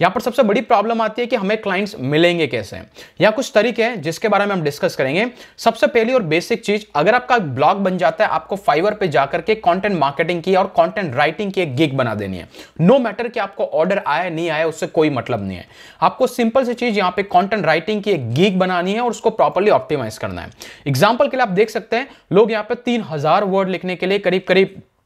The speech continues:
अगर मैं देखूं तो पांच हजार रुपए के आसपास चार्ज कर रहे हैं, राइट? तो ये कहीं ना कहीं आपके लिए एक बेटर अपॉर्चुनिटी हो सकता है अगर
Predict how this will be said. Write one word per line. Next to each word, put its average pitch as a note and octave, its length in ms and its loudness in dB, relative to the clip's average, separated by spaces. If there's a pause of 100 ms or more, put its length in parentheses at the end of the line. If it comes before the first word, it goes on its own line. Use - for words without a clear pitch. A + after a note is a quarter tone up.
(320)
अगर D#3+ 200 4
मैं F#3+ 140 -2
देखूं E3+ 220 0
तो G#3 80 0
पांच F3+ 380 0
हजार F3 200 2
रुपए D#3+ 240 0
के D#3+ 80 0
आसपास C3 400 -2
चार्ज G#2+ 240 -2
कर G2+ 140 -6
रहे F2+ 100 -4
हैं, E2 80 -14 (300)
राइट? A3 220 2 (200)
तो G#3 60 4
ये A#3+ 100 4
कहीं G#3+ 260 0
ना C#4 100 2
कहीं B3+ 220 0 (100)
आपके G3 280 2
लिए A#3+ 100 2
एक E3+ 120 -2
बेटर F3 240 0
अपॉर्चुनिटी G3 500 -2
हो D#3+ 220 0
सकता F#3+ 300 0
है G3 220 -2
अगर G3 340 2